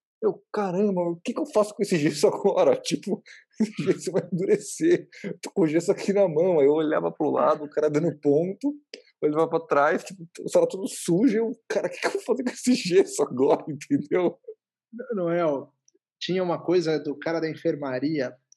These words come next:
Speaker 2: a gente pegava uma malha tubular grande, enchia de material do gesso, ia pro último andar do hospital e ia descendo fazendo gessos.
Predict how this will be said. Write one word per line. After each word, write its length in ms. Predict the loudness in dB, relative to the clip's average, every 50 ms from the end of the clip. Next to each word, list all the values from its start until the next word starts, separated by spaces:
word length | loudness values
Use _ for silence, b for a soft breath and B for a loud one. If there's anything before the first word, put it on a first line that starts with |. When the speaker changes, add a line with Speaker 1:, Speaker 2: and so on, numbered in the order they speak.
| _ -10
Speaker 2:
a 60 | -8
gente 180 | -8 -8 -6 -4
pegava 240 | -2 -2 0 0
uma 80 | 0 -2
malha 240 | -2 -2 -2 -2 -4
tubular 360 | -4 -4 -2 -2 0 0 0
grande, 280 | 0 0 0 0 -2 -4
enchia 360 | -4 -4 -4 0 0 0 0
de 80 | 0
material 360 | 0 -4 -2 -2 0 0 2 2
do 120 | 2 2
gesso, 360 | 4 4 4 2 2 -2 -8 -6
ia 160 | -2 0 0 0
pro 120 | 0 -2
último 220 | -4 -4 -2 -2
andar 200 | 0 2 2 0
do 60 | 0 -2
hospital 280 | -4 -2 0 0 2
e 40 | 2
ia 60 | 2
descendo 480 | 2 2 0 0 0 0 0 0 0 0
fazendo 340 | -2 0 0 2 0 0 0
gessos. 580 | 0 0 0 0 -2 -4 -10 -16 -20 -20 -20